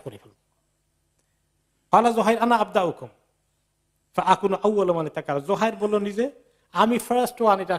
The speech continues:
করব, নিজের হাতে করব, আর আমি প্রথম কথা বলবো, তোমরা কোনো চিন্তা করবা না।"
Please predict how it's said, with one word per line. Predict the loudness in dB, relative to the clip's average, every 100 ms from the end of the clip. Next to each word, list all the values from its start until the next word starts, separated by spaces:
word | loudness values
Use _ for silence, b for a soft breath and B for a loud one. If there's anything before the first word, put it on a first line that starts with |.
| -4
করব, | -6 -4 -4
নিজের | -2 -4
হাতে | -4 -6
করব, | -6 -4 -6 -4
আর | -6 -4
আমি | -6
প্রথম | -4 -4 -4
কথা | -6 -10
বলবো, | -12 -16 _
তোমরা | -8 -8
কোনো | -4 -6
চিন্তা | -6 -12 -14
করবা | -18
না।" | -20